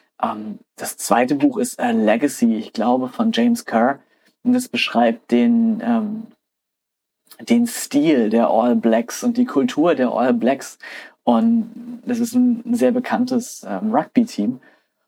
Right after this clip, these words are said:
Und dann, was, was bei denen halt total verrückt ist, ist, dass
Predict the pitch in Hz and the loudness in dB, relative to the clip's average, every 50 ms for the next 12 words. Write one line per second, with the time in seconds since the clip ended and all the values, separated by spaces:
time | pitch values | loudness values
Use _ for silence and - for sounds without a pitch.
0 | _ _ _ _ - - 117 120 113 107 107 98 98 98 98 95 - - - - | _ _ _ _ -2 0 2 2 2 0 0 -2 -4 -4 -6 -6 -8 -12 -18 -20
1 | _ _ _ _ _ _ _ _ 240 226 208 - - - - - - - 254 254 | _ _ _ _ _ _ _ _ -20 -16 -8 -6 -4 -4 -4 -6 -4 -4 -4 0
2 | - - - 123 131 139 147 151 139 135 135 127 127 - - 120 - 131 127 - | 0 0 2 4 2 2 2 2 0 0 -2 -2 -2 -4 -8 -4 -2 -2 -2 -2
3 | 131 123 139 143 135 - 127 120 107 117 - - 113 - | -2 -2 -2 -2 0 0 0 0 0 -4 -2 -2 -4 -4